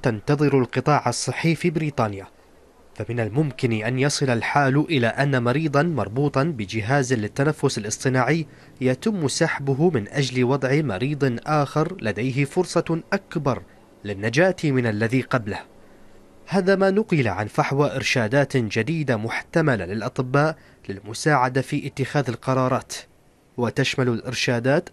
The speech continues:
التضحية بالمصابين بأمراض مزمنة ومشكلات صحية وكبار السن لصالح الذين تتوفر لديهم فرصة أفضل للنجاة. الخطوة الجديدة تأتي بعد مشاهد عصيبة تعيشها المستشفيات في إيطاليا،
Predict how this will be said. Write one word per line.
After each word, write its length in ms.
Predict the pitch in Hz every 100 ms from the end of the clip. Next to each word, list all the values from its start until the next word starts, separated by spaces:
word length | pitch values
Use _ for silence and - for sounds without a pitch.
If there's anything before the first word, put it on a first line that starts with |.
| 147
التضحية 680 | - - - - 147 139 127
بالمصابين 840 | 175 147 101 101 - 120 131 160 131
بأمراض 560 | 127 127 127 135 165
مزمنة 600 | 131 117 196 147 131 139 151 - _ -
ومشكلات 680 | 127 143 - 156 175 185
صحية 680 | 147 - - - 185 117 - - _ _ _
وكبار 460 | - 92 131 139 139
السن 440 | 123 - 170 170 156 _ - -
لصالح 460 | 131 - 202 160 151
الذين 500 | 139 127 170 156 143
تتوفر 680 | 175 170 147 - 147 143 143
لديهم 540 | 127 120 98 101 85 -
فرصة 560 | - 147 - 127 127 104 -
أفضل 360 | 175 151 143 135
للنجاة. 480 | 107 104 98 107 - - - - - _ _ _ _ _ _ _ _ _ 190
الخطوة 460 | 175 - 208 196 190
الجديدة 540 | 165 147 151 147 151
تأتي 520 | 165 147 135 - 143
بعد 280 | 151 135 113
مشاهد 580 | 120 113 - 139 135 131
عصيبة 560 | 123 120 - 147 127 135
تعيشها 560 | - 113 135 - 123
المستشفيات 800 | 143 156 - 117 - 131 139 135
في 240 | 156 180 160
إيطاليا، 500 | 139 127 110 92